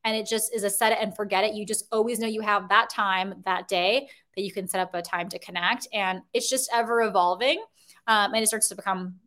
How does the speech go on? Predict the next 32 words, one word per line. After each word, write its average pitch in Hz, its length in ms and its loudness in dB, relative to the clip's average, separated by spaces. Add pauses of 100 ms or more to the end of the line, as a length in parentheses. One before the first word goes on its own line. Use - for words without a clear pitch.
very 202 220 0
easy. 196 280 -8
I 247 80 6
know, 339 340 10 (260)
um, 247 360 4
you 254 160 -2
have 285 220 6
those 285 200 2
cafecitos, 285 600 6 (180)
uh, 208 520 6
Calendly, 262 560 0
which 294 180 0
I 220 160 4
love 220 480 6
that 240 120 0
you 208 100 -2
had 208 140 -4
sent. 254 360 0 (260)
So 233 540 4
I 214 120 2
know 226 120 0
you're 220 200 0
on 196 80 2
top 196 160 -4
of 180 120 -8
it 180 80 -8
already 185 260 -6
when 185 80 -8
it - 80 -18
comes 208 220 -10
to 190 60 -12
networking. 127 440 -10